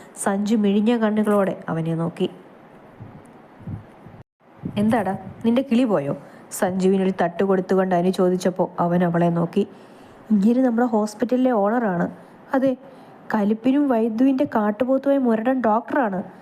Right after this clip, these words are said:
"അതിന്?" അനു അവനെ നോക്കി ചോദിച്ചു പോയി. "മാസങ്ങൾക്ക് മുൻപ് നമ്മളെ വിറപ്പിച്ച് നിർത്തിയ ആ ഡോക്ടറാണോ ഇത്?"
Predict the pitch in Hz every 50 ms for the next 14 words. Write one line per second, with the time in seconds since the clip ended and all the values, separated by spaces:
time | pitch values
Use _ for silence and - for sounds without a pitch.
0 | - - - - - 240 233 - 269 302 440 539 - - - - - - - -
1 | - 196 190 190 196 190 185 185 185 196 202 202 202 196 196 - 180 - - -
2 | - 180 175 170 175 - - 190 170 175 175 185 - - - - - - - -
3 | - - - 214 208 208 220 214 - - 247 254 254 262 - - 262 262 247 240
4 | 240 247 - - - - 220 214 196 196 220 233 262 254 247 214 208 220 220 240
5 | 226 - - 254 247 247 - 254 247 240 - - - - - - - 254 277 302
6 | 320 294 277 294 285 285 - 277 240 214 214 208 208 208 214